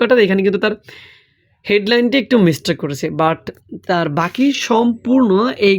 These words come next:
গল্পটা টোটালটাই ঠিক আছে। আমি দেখছি এটা হচ্ছে মূলত জলপরীর, ওই যে তার একটা কোঠার পড়ে যায় পানিতে, তারপরে উঠে দেয় যে জলপরী, সেই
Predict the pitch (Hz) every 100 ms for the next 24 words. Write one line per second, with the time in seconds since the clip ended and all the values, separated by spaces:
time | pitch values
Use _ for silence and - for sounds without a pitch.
0 | 175 175 190 196 214 - 247 254 240 240
1 | - 156 165 - 170 175 175 175 202 185
2 | 185 208 196 208 190 175 190 233 233 247
3 | 294 - - - - 196 196 220 196 185
4 | 180 208 196 214 190 202 208 196 196 220
5 | 262 175 180 _ _ _ - 180 180 170
6 | - - - _ - 175 175 196 175 170
7 | 160 160 151 170 175 185 165 - 202